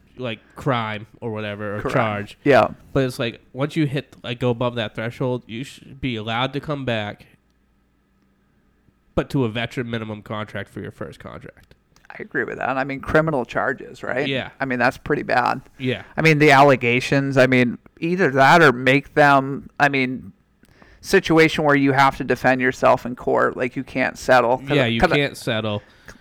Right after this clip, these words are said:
Speaker 2: 'cause then you can just settle and then get paid.
Speaker 1: Exactly.
Speaker 2: And you're just
Speaker 1: And you got
Speaker 2: pennies on the
Speaker 1: paid
Speaker 2: dollar.
Speaker 1: way more than what you settled <laughs> for.
Speaker 2: Right.
Speaker 1: So
Speaker 2: Oh, yeah. Yeah. No, I agree. But, but yeah, I mean, I don't think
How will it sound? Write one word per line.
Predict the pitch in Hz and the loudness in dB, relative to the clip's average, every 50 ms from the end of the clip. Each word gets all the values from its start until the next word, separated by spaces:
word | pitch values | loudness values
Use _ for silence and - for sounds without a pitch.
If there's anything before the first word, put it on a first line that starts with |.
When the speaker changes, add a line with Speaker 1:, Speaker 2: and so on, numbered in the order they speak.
| _ _ _ | _ _ _
Speaker 2:
'cause | - - 156 | -4 -2 0
then | 175 180 185 | 0 0 0
you | 175 | 0
can | - 190 175 | 0 0 0
just | 165 - - | 0 0 2
settle | - 160 147 160 165 151 | 6 6 8 8 8 8
and | 139 | 6
then | 139 135 127 | 4 2 2
get | 123 123 - | 2 0 0
paid. | - - 131 135 120 90 117 127 | 0 0 0 0 0 -2 -4 -8
Speaker 1:
Exactly. | 123 104 123 120 117 123 123 107 107 - - 101 - - _ _ - | -10 -10 -8 -4 -2 -2 -2 -2 -4 -8 -12 -18 -20 -20 _ _ -6
Speaker 2:
And | 156 147 | -6 -4
you're | 143 143 139 | -2 -4 -2
just | 127 131 127 - - - _ _ | -4 -4 -6 -8 -12 -18 _ _
Speaker 1:
And | - 139 131 120 | -2 -2 -2 -2
you | 120 117 117 107 117 127 123 | -4 -6 -6 -6 -6 -2 0
got | 117 - | 2 4
Speaker 2:
pennies | 170 175 165 147 131 | 4 4 4 4 4
on | 123 | 4
the | 123 | 4
Speaker 1:
paid | 117 120 | 6 6
Speaker 2:
dollar. | 131 131 123 120 | 6 8 6 6
Speaker 1:
way | 117 | 4
more | 113 117 113 113 110 | 0 -2 -4 -4 -4
than | 107 107 104 104 | -4 -4 -6 -6
what | 104 101 | -8 -8
you | 95 101 101 | -8 -10 -12
settled | - - 107 98 98 107 | -10 -12 -12 -12 -10 -8
<laughs> | 117 139 139 | -4 -4 0
for. | - 185 151 | 2 2 2
Speaker 2:
Right. | 156 139 - 113 - - | 2 0 -2 -4 -8 -12
Speaker 1:
So | - - 147 | 0 4 6
Speaker 2:
Oh, | 156 151 | 6 6
yeah. | 143 131 - - _ _ _ - | 6 4 2 -2 _ _ _ -6
Yeah. | 135 127 - - - _ _ _ _ _ _ _ _ _ _ _ | -6 -6 -6 -6 -12 _ _ _ _ _ _ _ _ _ _ _
No, | - 131 131 | -10 -8 -8
I | 131 127 | -6 -6
agree. | 127 123 120 127 120 120 120 117 120 _ - | -6 -8 -8 -10 -10 -10 -10 -12 -14 _ -10
But, | 127 123 113 131 139 _ | -8 -8 -8 -10 -12 _
but | - 143 | -4 -2
yeah, | 147 147 139 123 135 - | 0 0 0 -2 -4 -8
I | - 135 | -12 -10
mean, | 139 143 139 139 | -6 -4 -2 0
I | 127 135 | 0 2
don't | 147 151 151 143 | 2 2 0 -2
think | - 151 143 135 - | -4 -4 -4 -4 -6